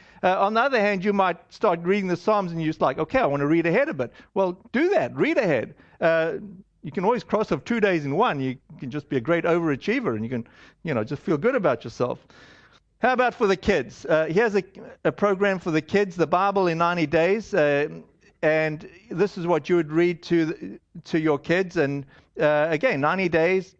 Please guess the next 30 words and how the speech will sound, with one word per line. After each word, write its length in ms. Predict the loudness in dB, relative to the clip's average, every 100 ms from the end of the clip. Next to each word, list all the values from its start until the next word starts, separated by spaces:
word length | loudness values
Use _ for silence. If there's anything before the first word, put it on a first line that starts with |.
| _ _ -8
targeted 580 | 0 0 2 -2 -2 -6
kids 260 | -2 -2 -2
between 280 | -8 -4
the 120 | 0 0
age 200 | 0 -2
of 80 |
six 280 | -2 -4 -4
and 140 | -6 -2
ten. 380 | 0 0 0 -6 _ _ _ _ _ _ _ _ _ -20 -20 -20 -4
And, 280 | 0 0 2
you 60 | 2
know, 180 | 2
say 500 | 0 -2 0 2 0 -4 _ _ -10
day 240 | 0 2 2
twenty-two, 480 | 0 0 0 0 0
you're 140 | 2
reading 260 | 2 0 0
Joshua 600 | 0 0 0 2 2 0
chapter 340 | 0 -2 -2
six 400 | -2 0 0 -2
and 140 | -4 0
you're 100 | 2
reading 240 | 0 0
about 240 | 0 0
Jericho. 600 | 2 0 2 0 -2 -6 -8 _ _ -20 -12 0
Uh, 540 | 2 4 2 2 2
on 140 | 0 0
the 100 | 2
next 240 | 0 -2 0
day, 440 | 2 4 2 0